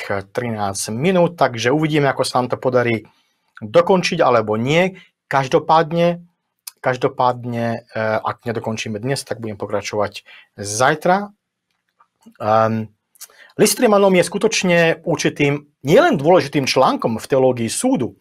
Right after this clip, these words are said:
a Božej spravodlivosti, ale poviem to ešte inak, je aj zabudnutým článkom v teológii súdu a Božej spravodlivosti. A je to škoda, pretože to, čo predstavuje v prvých troch kapitolách, je neuveriteľná,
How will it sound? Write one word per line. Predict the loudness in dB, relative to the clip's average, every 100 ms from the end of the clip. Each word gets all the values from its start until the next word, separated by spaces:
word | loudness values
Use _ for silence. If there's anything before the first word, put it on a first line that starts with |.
| _ _ -4
a |
Božej | 0 0 0
spravodlivosti, | 2 2 2 2 0 -2 -6
ale | -6 -4
poviem | -4 -4
to | -2 -2
ešte | -2
inak, | -4 -4 -6 -16 -20 -18 -6
je | -4
aj | 0 -2
zabudnutým | -2 0 2 2 0 -2 -8 -12 -14
článkom | -12 -10 -6 -6 -8 -14 -16 -18
v | _ -14
teológii | -6 -4 -4 -6 -8 -10 -12 -16 _
súdu | -8 -4 -2 -4 -6
a |
Božej | -8 -6 -6
spravodlivosti. | -8 -12 -14 -16 -14 -14 -16 _ _ _ _ _ -6
A | -2
je | 2
to | 2
škoda, | 2 0 -2 -12 -20 -20 _
pretože | -2 2 0 2 2 2 0 2
to, | 2 2 -2 _
čo | 0 2
predstavuje | 0 0 2 4 4 0
v | -2
prvých | -2 0 -4 -2
troch | 0 2 -2 -14 _ -6
kapitolách, | -4 -2 -2 -4 -4 -10 -18 -20 -20 -6
je | -2
neuveriteľná, | 0 4 4 4 2 0 -2 -8 -8 -10 -14